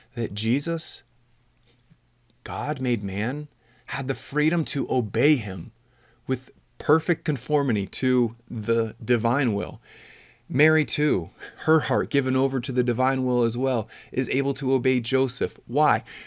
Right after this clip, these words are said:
They wouldn't be able to bend their wills to his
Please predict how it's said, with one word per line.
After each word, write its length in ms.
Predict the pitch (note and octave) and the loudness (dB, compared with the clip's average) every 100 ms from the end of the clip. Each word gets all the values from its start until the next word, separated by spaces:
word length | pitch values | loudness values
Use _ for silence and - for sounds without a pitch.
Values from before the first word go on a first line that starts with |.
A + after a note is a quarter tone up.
| - C3+ | -6 4
They 140 | D3+ | 4
wouldn't 340 | C3 F3 F#3+ | 6 4 4
be 140 | G3 F#3 | 4 6
able 180 | F3 C3+ | 6 2
to 200 | - C#3+ | -2 -4
bend 360 | A#2 C#3 E3+ | -2 0 2
their 140 | F3+ E3 | 2 4
wills 360 | D3+ D#3+ D#3 - | 4 4 2 -2
to 120 | C3+ | -4
his 460 | - D3 E3+ F3 | -2 0 2 0